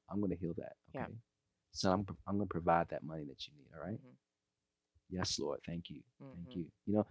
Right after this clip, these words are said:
Speaker 1: that's the Psalms.
Speaker 2: Yeah. Yeah.
Speaker 1: David says, "Why are you downcast, my soul?
Speaker 2: Yeah.
Speaker 1: Why is there no joy and hope
Speaker 2: Hope.
Speaker 1: within you?"
Speaker 2: <laughs> Yeah.
Speaker 1: And he, th-, the next verse is, "Put your hope in God."
Speaker 2: Yep.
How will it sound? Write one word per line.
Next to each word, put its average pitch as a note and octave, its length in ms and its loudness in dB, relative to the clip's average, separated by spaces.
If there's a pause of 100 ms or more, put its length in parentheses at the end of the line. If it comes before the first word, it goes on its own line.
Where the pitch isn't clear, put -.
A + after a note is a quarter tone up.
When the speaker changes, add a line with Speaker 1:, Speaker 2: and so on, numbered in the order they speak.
Speaker 1:
that's B2 180 10
the E3+ 60 4
Psalms. F#3+ 640 10 (240)
Speaker 2:
Yeah. A2 140 -8 (720)
Yeah. A2 80 -8
Speaker 1:
David D#3 220 12
says, C3+ 220 12
"Why D3 120 12
are E3+ 80 12
you E3 140 12
downcast, A#2+ 680 12
my F#2 140 6
soul? F2 460 4
Speaker 2:
Yeah. C3+ 140 0 (140)
Speaker 1:
Why B2+ 340 12
is B2+ 100 10
there A#2+ 120 12
no A2+ 300 8 (840)
joy A#2+ 300 12
and A2 80 12
hope A#2 160 12
Speaker 2:
Hope. G2+ 60 10
Speaker 1:
within G2+ 260 8
you?" D#2+ 220 2
Speaker 2:
<laughs> - 80 -10
Yeah. - 240 -4 (720)
Speaker 1:
And A#2 180 12
he, C3+ 120 12 (120)
th-, - 120 4 (220)
the A#2+ 100 10
next C3 200 12
verse C#3 280 12
is, A#2+ 400 12 (520)
"Put E3 160 6
your C3 140 10
hope A2 200 6
in F#2 120 2
God." - 300 -2
Speaker 2:
Yep. C#3 180 -10